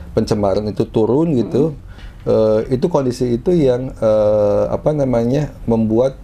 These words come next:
Speaker 1: situasi buruk, dampak terhadap kehidupan manusia, kemudian
Speaker 2: Hmm.
Speaker 1: ada hewan, kemudian tanaman gitu.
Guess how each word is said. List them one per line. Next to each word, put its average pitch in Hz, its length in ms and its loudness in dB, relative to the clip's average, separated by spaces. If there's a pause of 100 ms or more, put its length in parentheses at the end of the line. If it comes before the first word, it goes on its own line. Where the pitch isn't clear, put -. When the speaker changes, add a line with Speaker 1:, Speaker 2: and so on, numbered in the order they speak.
(120)
Speaker 1:
situasi 113 1000 -2 (460)
buruk, 110 480 0 (480)
dampak 101 480 -2
terhadap 107 640 -2
kehidupan 101 600 -2
manusia, 113 760 0
kemudian 95 560 -2
Speaker 2:
Hmm. - 80 0
Speaker 1:
ada 90 240 2 (760)
hewan, 120 520 2
kemudian 95 420 0
tanaman 98 640 -2
gitu. 95 300 -8